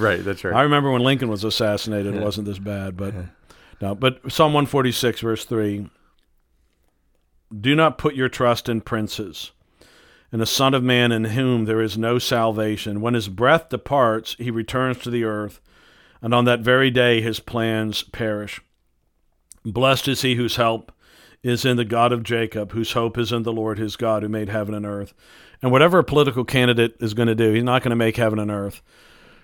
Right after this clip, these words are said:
Speaker 2: Whoever is voted in is not gonna end abortion or cause, they're not gonna necessarily cause more or less.
Speaker 1: Yeah.
Speaker 2: It's just, I, I think it's a moral stance. It's a, it's a way of our nation saying either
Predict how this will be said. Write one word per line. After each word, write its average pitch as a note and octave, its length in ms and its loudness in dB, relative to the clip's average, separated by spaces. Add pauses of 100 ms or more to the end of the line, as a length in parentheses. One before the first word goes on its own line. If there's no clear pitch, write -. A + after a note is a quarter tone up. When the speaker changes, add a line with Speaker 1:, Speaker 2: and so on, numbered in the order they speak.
(120)
Speaker 2:
Whoever D3+ 420 6
is B2 100 2
voted B2+ 440 6
in A#2 320 4
is A2+ 140 -2
not B2+ 180 4
gonna A#2+ 140 0
end A#2 200 0
abortion A2 880 0
or G#2+ 480 0
cause, A#2+ 540 4
they're C#3 160 0
not F#3+ 160 2
gonna C3+ 180 2
necessarily B2 640 0
cause A#2 380 4
more A#2 280 0
or A2 100 2
less. A2+ 340 0 (280)
Speaker 1:
Yeah. D#2+ 180 -6 (180)
Speaker 2:
It's C3+ 160 2
just, C3+ 280 0
I, C3 160 0
I C3 80 2
think C#3+ 160 2
it's C3 120 -2
a C3 60 4
moral C3 500 4
stance. C3 600 2
It's A2+ 160 -4
a, A#2+ 80 -2
it's A#2 140 -12
a B2+ 40 -2
way B2+ 180 4
of B2 140 4
our A#2+ 160 4
nation A#2+ 400 0
saying A2+ 320 0
either A#2 720 2